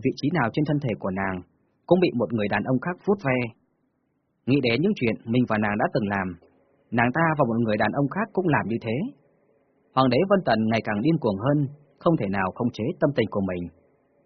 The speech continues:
"Thánh thượng cần một thái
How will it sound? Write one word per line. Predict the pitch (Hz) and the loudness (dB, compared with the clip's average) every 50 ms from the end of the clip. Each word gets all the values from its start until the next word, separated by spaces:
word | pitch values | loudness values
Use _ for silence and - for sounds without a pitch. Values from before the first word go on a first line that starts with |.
| _ _ _ _ _ _ _ _ _ _ _ _ _ _ _ _ _ _ _ _ _ _ _ - | _ _ _ _ _ _ _ _ _ _ _ _ _ _ _ _ _ _ _ _ _ _ _ 0
"Thánh | 120 117 139 | 2 2 4
thượng | 170 165 139 117 - - _ _ _ - | 6 6 6 4 2 0 _ _ _ 2
cần | 147 135 117 | 2 4 4
một | 107 110 - - | 4 2 0 0
thái | 107 127 | -2 -4